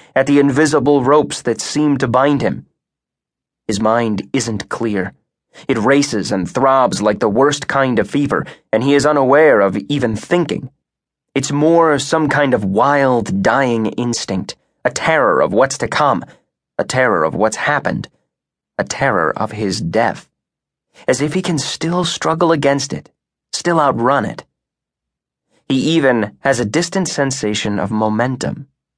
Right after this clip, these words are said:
his body continuing its fight against the waves, even though that fight has already been lost. He feels a sudden rushing, a surge of terror hurtling him forward,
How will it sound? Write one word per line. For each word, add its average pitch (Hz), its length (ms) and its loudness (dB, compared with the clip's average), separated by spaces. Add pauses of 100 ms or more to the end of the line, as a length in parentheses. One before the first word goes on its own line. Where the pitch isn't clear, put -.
his 123 120 0
body 120 380 4
continuing 113 600 0
its 104 140 -2
fight 117 240 2
against 101 280 0
the 101 100 0
waves, 101 460 0 (240)
even 160 360 2
though 131 240 6
that 98 220 2
fight 92 240 0
has 92 140 -4
already 98 340 0
been 85 160 -4
lost. 82 460 -4 (840)
He 143 80 -4
feels 135 400 0
a 127 40 0
sudden 135 480 -4
rushing, - 440 -2 (460)
a 135 60 2
surge 156 500 2
of 127 120 -4
terror 131 400 0
hurtling 143 420 2
him 123 140 0
forward, 110 600 0